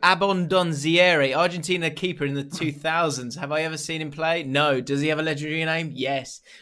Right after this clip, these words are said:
Was he a Don on Pre Evo five? Yes. Well, you've done it for us there. Um,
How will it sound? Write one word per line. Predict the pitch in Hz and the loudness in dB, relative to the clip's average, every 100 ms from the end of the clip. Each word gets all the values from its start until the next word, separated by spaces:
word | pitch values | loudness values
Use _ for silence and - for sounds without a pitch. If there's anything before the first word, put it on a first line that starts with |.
| - | -6
Was | 147 160 | -2 0
he | 170 | -2
a | |
Don | 160 165 165 | 0 2 2
on | 156 143 | 0 -2
Pre | 156 156 | 0 0
Evo | 151 170 165 - - | 2 2 0 -6 -4
five? | 156 165 170 - _ _ | 2 4 2 -4 _ _
Yes. | 123 135 123 - - - - | -4 -2 -2 -4 -8 -10 -4
Well, | 135 | 0
you've | 139 | 2
done | 143 131 | 2 -2
it | - | -2
for | 127 | -4
us | 117 | -4
there. | - 120 _ _ _ _ - | -4 -6 _ _ _ _ -10
Um, | 117 123 123 123 123 123 120 | -4 -2 0 0 0 -2 -4